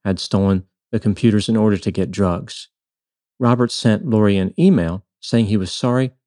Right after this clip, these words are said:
for permitting the missing computer situation to occur. He had a feeling of shame.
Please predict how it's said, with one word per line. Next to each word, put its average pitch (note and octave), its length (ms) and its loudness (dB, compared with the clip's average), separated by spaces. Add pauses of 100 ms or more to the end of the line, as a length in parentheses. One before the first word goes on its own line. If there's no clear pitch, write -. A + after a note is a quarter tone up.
(120)
for A2 100 -2
permitting A2 600 2 (440)
the G2 340 0 (140)
missing A2 320 0
computer G#2 380 -2
situation F2+ 600 -4
to F2 180 -4
occur. - 460 -4 (800)
He B2+ 60 0
had A2+ 160 4
a G2+ 40 0
feeling F#2+ 360 2
of F#2 120 -8
shame. G2 520 -4